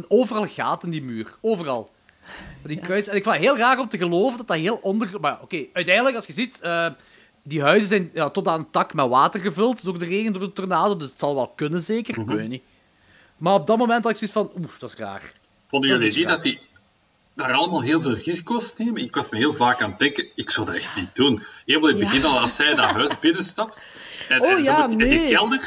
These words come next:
Speaker 3: ze heeft aan die kelder gewoon
Speaker 2: <laughs> Nee, die kruipt
Speaker 3: "Papa,
Speaker 2: daar zo
Speaker 3: ben
Speaker 2: kei
Speaker 3: jij
Speaker 2: ver
Speaker 3: daar?"
Speaker 2: onder.
Speaker 3: Ik zou denken: "Fuck dat, ik ga er nooit naar beneden." En dan,
Speaker 2: Nee.
Speaker 3: we zitten in een klein kamertje. Eigenlijk zit die dan nog relatief veilig, hè, want dat water is tot aan hun knieën. En, en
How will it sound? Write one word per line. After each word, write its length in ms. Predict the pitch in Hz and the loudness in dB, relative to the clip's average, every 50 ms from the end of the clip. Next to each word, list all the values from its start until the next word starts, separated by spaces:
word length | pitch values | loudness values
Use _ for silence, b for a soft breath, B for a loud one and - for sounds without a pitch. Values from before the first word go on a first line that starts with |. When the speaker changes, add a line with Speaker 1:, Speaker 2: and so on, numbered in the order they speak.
| - - | -10 -12
Speaker 3:
ze 120 | - - 139 | -12 -10 -8
heeft 120 | 135 - | -4 0
aan 100 | 147 131 | 0 0
die 120 | 123 123 110 | 2 0 0
kelder 360 | - - 135 156 185 202 214 | 0 2 2 2 2 6 8
gewoon 560 | - 220 196 202 - 415 226 269 277 370 - | 8 8 10 10 8 8 8 8 8 8 8
Speaker 2:
<laughs> 40 | 233 294 | 8 8
Nee, 200 | 349 415 381 381 269 | 8 6 6 6 4
die 120 | 262 - | 4 4
kruipt 300 | - 277 269 302 226 - | 4 4 4 4 4 4
Speaker 3:
"Papa, 60 | - 320 | 4 2
Speaker 2:
daar 100 | - 320 262 | 2 4 2
zo 80 | 285 254 | 0 2
Speaker 3:
ben 120 | 285 269 | 2 4
Speaker 2:
kei 120 | 330 339 | 4 4
Speaker 3:
jij 100 | 359 381 - | 4 4 4
Speaker 2:
ver 140 | 349 349 330 | 4 4 4
Speaker 3:
daar?" 200 | 330 185 311 330 | 4 4 4 2
Speaker 2:
onder. 260 | 339 359 349 339 302 | 2 0 2 2 2
Speaker 3:
Ik 60 | 262 | 2
zou 160 | - - 110 104 | 2 -2 -2 0
denken: 260 | 131 127 - - - | 0 -2 -2 -4 -16
"Fuck 340 | - - - 135 123 107 98 | -16 -10 -6 -6 -4 -4 -2
dat, 140 | 107 104 | -4 -2
ik 60 | 98 101 | -2 -4
ga 220 | - - 120 104 | -4 -4 -4 -4
er 200 | 104 95 101 98 | -4 -8 -8 -6
nooit 240 | 95 107 107 104 104 | -4 -2 -2 -2 -4
naar 120 | - 95 90 | -8 -10 -10
beneden." 320 | 98 95 98 98 92 - _ _ - _ _ - - | -10 -10 -10 -10 -12 -14 _ _ -20 _ _ -6 -2
En 120 | 220 220 | 0 2
dan, 140 | 214 214 220 | 2 2 2
Speaker 2:
Nee. 100 | 226 233 | 2 2
Speaker 3:
we 60 | 233 | 2
zitten 380 | 247 240 214 160 156 131 120 - - _ _ | 2 2 2 2 2 0 0 -2 -8 _ _
in 140 | - 147 135 | -4 -2 -2
een 120 | 131 - - | -2 -2 -2
klein 260 | - 147 139 131 - | -2 -2 -2 -2 -2
kamertje. 440 | - 131 143 170 190 220 214 - - | -2 -2 0 0 -2 -4 -6 -6 -4
Eigenlijk 300 | 147 165 185 208 190 - | -2 0 0 2 2 0
zit 120 | 190 190 | 0 2
die 100 | 180 165 | 2 2
dan 240 | 156 147 135 135 135 | 2 2 0 0 0
nog 160 | 135 127 - | -2 -4 -4
relatief 420 | 127 127 120 110 - 110 92 - | -4 -4 -4 -4 -4 -6 -8 -6
veilig, 340 | - 202 220 190 127 107 101 104 | -4 -2 0 0 0 -2 -2 -4
hè, 60 | 120 | -4
want 140 | 117 - - | -4 -4 -2
dat 120 | 107 101 | -4 -2
water 300 | 98 110 127 131 - 120 | 0 0 -2 -2 -2 -8
is 60 | 110 | -8
tot 140 | - 123 - | -8 -8 -6
aan 140 | 117 110 104 | -6 -6 -6
hun 100 | 98 95 | -8 -12
knieën. 420 | 95 - - 190 196 220 240 240 240 _ _ _ _ _ _ _ _ _ | -14 -14 -12 -10 -6 -6 -6 -6 -8 _ _ _ _ _ _ _ _ _
En, 320 | - 131 127 123 113 - - | -4 -2 -2 -2 -4 -6 -8
en 160 | - 127 117 | -4 -4 -4